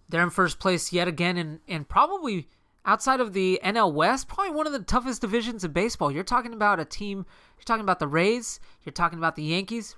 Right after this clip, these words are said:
Red Sox, who are having a resurgent year, and you're talking about the to-,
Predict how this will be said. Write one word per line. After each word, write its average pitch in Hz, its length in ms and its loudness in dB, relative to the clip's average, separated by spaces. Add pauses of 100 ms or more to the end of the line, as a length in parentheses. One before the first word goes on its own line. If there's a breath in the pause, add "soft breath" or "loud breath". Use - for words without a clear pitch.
Red 175 220 0
Sox, 220 420 2
who 175 160 -2
are 160 100 4
having 170 300 0
a 175 40 -4
resurgent 175 480 0
year, 180 280 -2
and 175 100 -10
you're 175 80 -6
talking 262 280 -2
about 233 240 2
the 202 80 -2
to-, 208 300 4